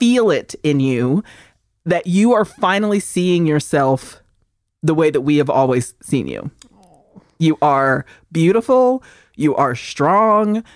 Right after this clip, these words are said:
you are smart and hilarious, and just one of the most kind and generous and giving people on this planet, and that you're giving even a little bit of that s-,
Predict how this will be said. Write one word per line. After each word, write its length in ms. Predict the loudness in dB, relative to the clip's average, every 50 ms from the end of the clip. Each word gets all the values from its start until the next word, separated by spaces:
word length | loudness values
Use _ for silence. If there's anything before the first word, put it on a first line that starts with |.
| _
you 180 | -4 -2 0 0
are 240 | 2 0 0 0 -4 -6 -14
smart 840 | -16 -14 -12 -6 -2 0 2 2 2 2 0 0 -4 -10 -16 -16 -18 -20 _ _
and 160 | -2 -2 -2
hilarious, 1080 | -2 -2 0 0 0 2 2 2 2 2 2 4 4 2 2 0 -2 -4 -8 -14 -16 -18 -20 -20 -20 _ _ _ _ _
and 160 | -2 0 0 2
just 220 | 0 0 0 0
one 180 | 0 0 0 0
of 100 | 0 0
the 120 | 0 0
most 320 | 2 2 0 0 -2 -6 -12 _
kind 640 | -10 -6 -4 -2 0 0 0 0 2 2 2 2 2
and 240 | 2 2 0 0 0
generous 500 | -2 -2 0 0 0 0 0 -2 -4 -4 -2
and 220 | -2 -2 -2 0 0
giving 320 | -2 0 0 0 -2 -2
people 300 | -2 -4 -2 -2 -2 0
on 80 | 0 0
this 160 | -2 -2 -4
planet, 680 | -8 -8 -4 -2 0 0 0 0 -2 -4 -8 -14 -18 -18 _ _ _ _ _ _ _ _ _ _ _ _
and 400 | -2 0 0 0 0 0 -2 -2
that 160 | -4 -4 -2
you're 160 | 0 0 0 2
giving 300 | 2 0 2 0 0 0
even 180 | 0 0 0
a 60 | 0
little 320 | 0 0 0 2 0 2 2
bit 120 | 2 0
of 120 | 0 0 -2
that 200 | -2 -4 -4 -8
s-, 100 | -14